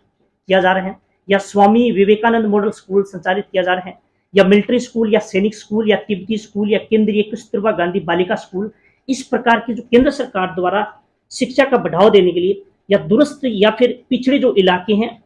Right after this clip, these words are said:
उनमें बच्चों को शिक्षा देने के लिए ये समय समय पर क्या किया जाता है, स्कूलों का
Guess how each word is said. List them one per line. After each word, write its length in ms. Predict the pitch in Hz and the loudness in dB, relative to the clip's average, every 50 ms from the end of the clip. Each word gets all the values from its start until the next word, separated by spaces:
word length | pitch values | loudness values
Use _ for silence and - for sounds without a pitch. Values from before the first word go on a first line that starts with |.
| _ _ | _ _
उनमें 500 | 247 254 254 254 262 262 262 240 - - - _ _ _ _ _ _ | 4 4 6 6 4 2 2 0 -4 -10 -20 _ _ _ _ _ _
बच्चों 320 | 151 214 214 - - 254 247 | -2 -2 -2 0 0 0 0
को 100 | - - | 0 -2
शिक्षा 380 | - - - - - 277 269 | -6 -8 -10 -4 -2 0 0
देने 280 | - 175 185 190 196 202 | 0 2 2 4 4 4
के 80 | 196 | 2
लिए 180 | 208 214 220 - - | 2 0 0 -2 0
ये 180 | 190 202 208 | 2 2 2
समय 280 | 202 - - 185 196 214 | 2 -2 -8 -6 -4 -4
समय 200 | 196 - 190 196 | -4 -4 -8 -8
पर 140 | 196 196 - | -8 -8 -8
क्या 140 | - 180 170 | -6 -6 -6
किया 180 | 175 170 170 | -6 -6 -6
जाता 220 | 156 151 151 160 165 | -6 -8 -8 -8 -12
है, 200 | 180 208 - _ _ _ _ _ _ _ _ _ _ | -12 -12 -16 _ _ _ _ _ _ _ _ _ _
स्कूलों 360 | _ - _ - 180 175 175 | _ -18 _ -4 -2 0 -2
का 380 | 170 175 196 190 190 - - _ | -2 -2 -4 -6 -6 -6 -14 _